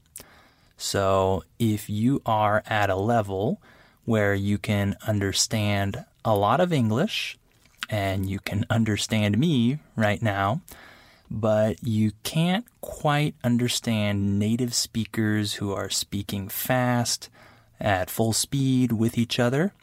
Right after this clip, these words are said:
this podcast is perfect for you. This podcast is designed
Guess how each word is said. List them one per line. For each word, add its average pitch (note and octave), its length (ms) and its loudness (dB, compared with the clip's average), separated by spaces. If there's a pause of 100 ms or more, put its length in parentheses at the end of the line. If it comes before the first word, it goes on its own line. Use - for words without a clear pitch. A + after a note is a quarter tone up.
(600)
this D3+ 220 0
podcast C#3 880 -2 (160)
is A#2+ 160 2
perfect - 500 0
for - 180 -4
you. - 360 -4 (760)
This A#2 220 0
podcast A2+ 760 0
is A2 180 2
designed A2+ 760 2